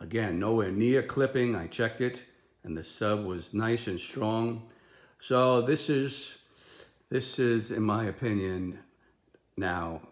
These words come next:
after all this testing, this is the best micro system because it's only one speaker. So sure, if I got two C P eights, that would even be even better. But,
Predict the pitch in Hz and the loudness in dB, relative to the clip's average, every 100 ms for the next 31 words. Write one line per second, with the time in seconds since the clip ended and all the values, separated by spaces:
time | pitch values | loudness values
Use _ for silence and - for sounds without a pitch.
0 | - 85 85 - 90 98 95 95 - 101 | -12 -8 -8 -6 -6 -4 -4 -6 -4 -4
1 | 87 90 85 120 123 110 98 92 - 87 | -4 -6 -2 0 2 0 0 -4 -6 -8
2 | - 101 101 101 80 80 - 78 69 - | -8 -10 -8 -10 -10 -10 -10 -10 -10 -14
3 | - _ _ _ - 110 147 113 107 101 | -20 _ _ _ -6 0 2 4 2 0
4 | 110 120 110 107 107 98 120 110 - - | 0 2 4 2 0 -2 -4 -4 -6 -12
5 | - _ _ _ - 117 101 139 123 92 | -20 _ _ _ -14 -12 -4 2 2 2
6 | - - _ - 95 95 92 92 - 220 | -6 -18 _ -10 -4 -2 -2 -4 2 4
7 | 220 - 117 - 104 123 - 123 147 139 | 4 2 0 0 0 0 0 0 0 -2
8 | 139 151 151 165 170 202 95 - | -2 0 0 2 0 0 -2 -6